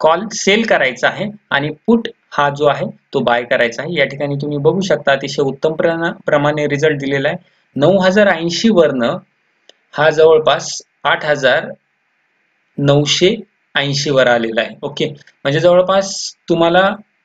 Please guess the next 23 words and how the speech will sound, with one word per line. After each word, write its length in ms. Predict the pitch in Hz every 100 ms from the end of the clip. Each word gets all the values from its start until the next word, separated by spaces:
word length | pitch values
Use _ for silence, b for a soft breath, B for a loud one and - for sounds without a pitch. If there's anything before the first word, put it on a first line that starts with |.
| _ _ _ _ _ -
एक 240 | 180 202 180
हजार 220 | 170 180
पॉइंटचा 400 | 180 170 170 185
इथे 340 | 160 185 214 - -
gap 220 | 143 147
दिसतोय. 320 | 135 127 - 202 - _ _ _ _ _ _ _ _ 202
Okay, 340 | 202 185 -
obviously 560 | 160 170 214 214 220 220
तुम्ही 360 | 214 220 220 - _ -
हे 240 | - 170
जे 180 | 180 202
indicator 640 | 208 165 180 208 196 170
आहे, 240 | 151 135 202
हे 640 | - - - 180 196 208 214 - _ _ _ _ _ _ -
इन्व्हेस्टमेंटसाठी 840 | 156 190 196 214 220 208 202 196
जास्तीत 360 | 185 165 - 170
जास्त 280 | 160 143 160
वापरता, 480 | 151 120 127 120
परंतु 360 | 165 175 185 185
याचे 260 | 175 165 180
काही 220 | 180 185
condition 460 | 175 139 139 139
आहे. 180 | 117 110